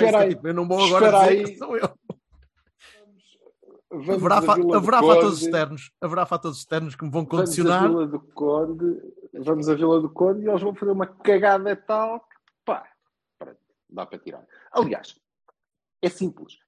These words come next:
Speaker 1: É verdade que o primeiro golo é, é uma má abordagem do Pepe, ok?
Speaker 2: Um espaço vazio que,
Speaker 1: E
Speaker 2: que devia estar povoado
Speaker 1: certo.
Speaker 2: também.
Speaker 1: É?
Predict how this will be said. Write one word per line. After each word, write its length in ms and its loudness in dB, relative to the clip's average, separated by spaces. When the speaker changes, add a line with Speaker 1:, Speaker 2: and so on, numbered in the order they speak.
Speaker 1:
É 120 0
verdade 340 -2
que 80 -12
o 20 -8
primeiro 340 -8
golo 380 -8
é, 1300 -16
é 40 0
uma 160 0
má 180 2
abordagem 460 0
do 80 -12
Pepe, 360 -14
ok? 240 -4
Speaker 2:
Um 80 -16
espaço 300 -6
vazio 400 -4
que, 100 -4
Speaker 1:
E 160 -4
Speaker 2:
que 100 -4
devia 200 -4
estar 160 -2
povoado 280 -10
Speaker 1:
certo. 240 4
Speaker 2:
também. 140 -18
Speaker 1:
É? 140 -6